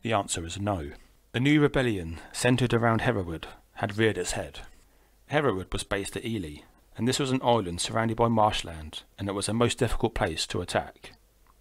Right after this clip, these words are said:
And men from all around the kingdom flocked to Ely and Hereward. So the island of Ely was put in a state of defence, knowing that a vengeful king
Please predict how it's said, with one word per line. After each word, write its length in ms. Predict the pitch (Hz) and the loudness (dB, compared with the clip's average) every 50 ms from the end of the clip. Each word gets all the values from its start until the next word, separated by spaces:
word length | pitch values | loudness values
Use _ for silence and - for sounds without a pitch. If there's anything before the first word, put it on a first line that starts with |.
| _ _ _ | _ _ _
And 140 | - 107 110 | -2 2 4
men 180 | 127 135 131 | 4 6 4
from 240 | 120 - - 107 113 | 4 2 0 -2 0
all 260 | - 127 123 135 135 | 2 4 4 6 6
around 200 | 131 131 127 127 | 6 6 4 4
the 80 | 127 123 | 2 2
kingdom 480 | 117 - 117 107 104 92 90 90 87 - - - - | 0 0 0 0 0 -2 -4 -6 -8 -10 -14 -20 -20
flocked 340 | - - - 123 123 - - | -6 2 2 2 2 2 -4
to 160 | - - 101 | -10 -10 -8
Ely 360 | 92 92 92 92 87 80 80 - - | -8 -6 -6 -6 -6 -8 -10 -12 -10
and 160 | - 104 95 - | -10 -8 -6 -4
Hereward. 460 | - 110 98 80 73 71 71 - - - - - - - _ _ _ - | -4 -4 -6 -6 -8 -10 -12 -12 -14 -16 -18 -20 -20 -20 _ _ _ -16
So 180 | - - - 113 | -4 -2 0 0
the 160 | 101 117 - | 0 0 2
island 340 | - 123 131 135 131 123 110 | 4 6 6 6 6 2 0
of 140 | 104 - - | -2 -2 -4
Ely 360 | 101 98 92 90 87 87 87 - - - - | -4 -4 -4 -4 -6 -6 -8 -12 -16 -10 -6
was 120 | 98 - | -6 -4
put 380 | - - - 113 92 - - - - | -2 0 2 2 2 0 -4 -10 -8
in 100 | 98 92 | -8 -6
a 60 | 92 | -6
state 300 | 92 - - 95 101 - | -6 -4 -4 -4 -4 -4
of 80 | 95 85 | -6 -6
defence, 680 | - 87 - 113 92 71 71 - - - - - - - _ _ - | -8 -4 -4 -4 -4 -4 -6 -10 -10 -10 -10 -10 -12 -14 _ _ -4
knowing 280 | 110 110 110 107 101 | -2 -2 0 0 -2
that 180 | 101 98 92 - | -4 -6 -6 -8
a 60 | 98 | -2
vengeful 420 | - - 117 120 113 - - 113 110 | 0 2 2 2 2 2 0 0 0
king 400 | - - 110 95 82 78 80 | 0 -2 -2 -2 -4 -6 -10